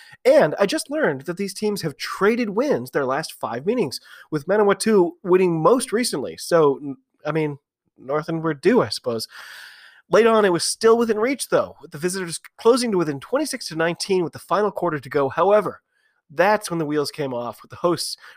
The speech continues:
ripping off two tries right in a row. And with the bonus point win at home, they had just managed to eke past the Tasman Mako into the quarterfinals, forty-one to twenty-four, meaning Manawatu, ah, big old goose egg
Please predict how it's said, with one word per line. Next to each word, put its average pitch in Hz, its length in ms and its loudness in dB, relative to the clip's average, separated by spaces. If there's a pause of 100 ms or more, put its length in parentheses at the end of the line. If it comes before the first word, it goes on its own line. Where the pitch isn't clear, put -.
ripping 180 200 -10
off 147 160 0
two 294 240 2
tries 156 440 -4
right 170 160 0
in 175 80 -10
a 139 40 -6
row. 131 380 -2 (440)
And 170 100 0
with 156 80 -4
the 147 80 -8
bonus 226 300 0
point 208 260 -4
win 165 260 0 (120)
at 226 160 -2
home, 135 500 0 (300)
they 147 80 -4
had 143 240 -8
just - 500 -2
managed 233 400 2
to - 140 -12
eke 208 240 -8
past 170 280 -4
the - 60 -18
Tasman 175 400 -2
Mako 156 480 2 (140)
into 277 220 0
the - 80 -4
quarterfinals, 120 640 -2 (520)
forty-one 233 400 4
to 175 60 -6
twenty-four, 170 640 2
meaning 156 400 -2 (100)
Manawatu, 175 560 0 (720)
ah, - 380 -4 (400)
big 180 180 0
old 190 380 0
goose 196 360 -4
egg 127 300 -8